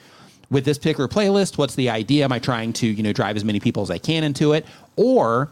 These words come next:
am I only going to drive people into that playlist from these types of videos, right?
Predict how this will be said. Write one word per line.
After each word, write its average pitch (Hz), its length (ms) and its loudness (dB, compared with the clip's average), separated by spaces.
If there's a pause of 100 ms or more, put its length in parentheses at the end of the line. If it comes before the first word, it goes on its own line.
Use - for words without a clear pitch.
am 143 140 0
I 135 180 -4
only 147 300 -2
going 135 200 0
to 127 40 2
drive 127 300 0
people 127 240 0
into 110 160 0
that 139 340 -4
playlist 120 520 -4
from 107 240 -6
these 120 280 -2
types - 380 -6
of 92 80 -6
videos, 80 500 -6
right? 92 240 -4